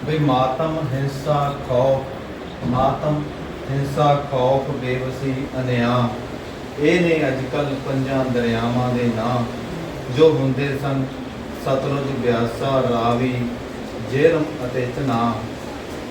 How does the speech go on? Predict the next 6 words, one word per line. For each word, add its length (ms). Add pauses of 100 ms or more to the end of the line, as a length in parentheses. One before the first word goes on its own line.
(500)
ਤੇ 140
ਜਿਹੜੇ 340
ਇੱਕ 200
ਦਿਨ 180 (100)
ਹੋਵਣਗੇ 680 (1200)
ਹੁਸਨ, 360